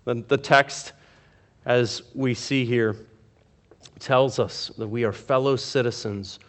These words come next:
with the saints. With the saints. Who are the saints here? Well, they are fellow citizens, Jew and Gentile, who together share membership in God's united family. And although Paul doesn't spend a whole lot of time expanding on this idea of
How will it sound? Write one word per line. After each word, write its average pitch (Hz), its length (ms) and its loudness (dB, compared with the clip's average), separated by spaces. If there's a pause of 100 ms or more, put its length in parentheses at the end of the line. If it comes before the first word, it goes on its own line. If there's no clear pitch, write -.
(200)
with 131 600 2 (140)
the 110 120 -8
saints. - 720 -8 (760)
With 160 260 0
the 156 60 -6
saints. 147 400 0
Who 208 160 2
are 220 60 6
the 190 100 0
saints 214 460 0
here? 101 240 -6 (580)
Well, 135 80 0
they 151 100 10
are 170 80 12
fellow 190 340 8
citizens, 151 600 2
Jew 180 420 4
and 190 320 4
Gentile, 151 600 6
who 139 120 -2
together 151 760 6 (160)
share 180 440 4
membership 147 800 4
in 117 120 0
God's 113 380 0
united 120 540 -2
family. 143 460 -2 (680)
And 135 120 4
although 151 340 10
Paul 160 340 8
doesn't 143 260 4
spend 147 220 2
a 135 40 4
whole 160 160 2
lot 143 140 8
of 123 80 2
time 160 280 4
expanding 160 640 2
on 120 140 0
this 113 160 -4
idea 123 420 4
of 113 180 0